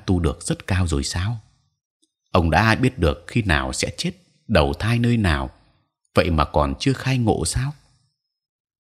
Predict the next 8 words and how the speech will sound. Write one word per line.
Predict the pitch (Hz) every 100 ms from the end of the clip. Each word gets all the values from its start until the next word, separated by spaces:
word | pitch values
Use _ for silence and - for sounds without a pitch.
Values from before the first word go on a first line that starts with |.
| _ _ _ -
Thiền | 87 -
sư | 82 80 78
có | 87
chút | - -
hổ | - 78 -
thẹn | - 76
nói: | 73 76 101 _ _ _ _ _ _ _ _ _ _ _ _ -
"Đấy | 78 98 165